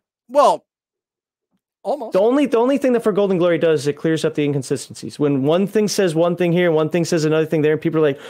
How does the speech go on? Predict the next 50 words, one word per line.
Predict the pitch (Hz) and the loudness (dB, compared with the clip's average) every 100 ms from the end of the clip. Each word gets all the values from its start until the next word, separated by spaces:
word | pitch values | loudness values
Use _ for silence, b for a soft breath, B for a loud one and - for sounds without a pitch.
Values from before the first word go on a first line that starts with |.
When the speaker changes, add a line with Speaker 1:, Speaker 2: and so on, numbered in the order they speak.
| B | B
Speaker 2:
"Which | 170 170 | -2 0
one | 180 165 | 2 2
is | 165 | 2
it? | 165 | 0
How | 139 156 | 0 0
do | 151 | 0
we | 151 | 2
do | 156 | 2
it | 151 | 2
here?" | 160 165 B B - | 0 -2 B B -4
It's | 143 143 | -2 0
actually | 160 160 160 | -2 0 -2
got | 143 143 123 | 0 -2 -2
just | 156 - | -4 -2
the | 135 | 0
one | 120 123 110 | 0 0 -2
thing. | 110 113 _ _ _ - | -6 -8 _ _ _ 0
Speaker 1:
Right, | 285 135 - | 0 0 -6
and | 175 180 | -6 -4
then, | 180 180 175 170 - | -4 -4 -10 -16 -6
but | 180 170 - - | -6 -6 -10 -6
my | 170 180 | 0 0
whole | 180 180 | 0 -2
life | 170 165 | -2 -2
I've | 160 | -6
been | 156 143 | -8 -10
playing | 156 147 | -10 -10
the | 160 | -12
other | 143 | -14
thing, | 107 - _ _ _ _ | -18 -20 _ _ _ _
so | - 135 131 | -10 -8 -8
I | 127 135 | -10 -10
have | 131 | -10
a | 127 | -12
different | 113 123 127 120 | -16 -16 -16 -10
Speaker 2:
It's | - | -4
a | |
house | 160 220 - | -2 -2 -2
rule. | 120 - _ _ _ _ _ _ _ _ - | -4 -8 _ _ _ _ _ _ _ _ -8
Speaker 1:
No, | 208 | -2
no, | 339 190 | 0 0
'cause | - 190 | -2 -6
it's | 196 | -6
in | 262 | -2
the | 196 | 0
Speaker 2:
'Cause, | |
Speaker 1:
book, | 214 | 2
Speaker 2:
'cause | 226 | 2
Speaker 1:
right? | |
Speaker 2:
I'm | 214 | 2